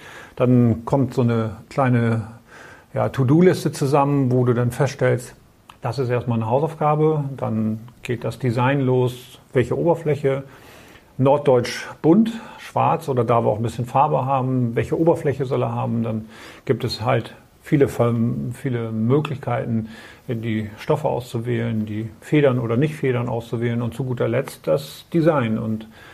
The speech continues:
da wird halt eben viel dran geschliffen und, äh, gemacht. Da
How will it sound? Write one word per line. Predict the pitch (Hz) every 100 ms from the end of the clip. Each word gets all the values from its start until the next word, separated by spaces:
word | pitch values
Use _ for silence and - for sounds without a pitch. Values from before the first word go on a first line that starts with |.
| -
da | - 117
wird | 120 127 127
halt | 131 131 127
eben | 147 131 127
viel | 123 147 135
dran | 127 127 127
geschliffen | 123 151 147 131 120
und, | 117 113 -
äh, | 123 113 110
gemacht. | 107 113 113
Da | - 117 117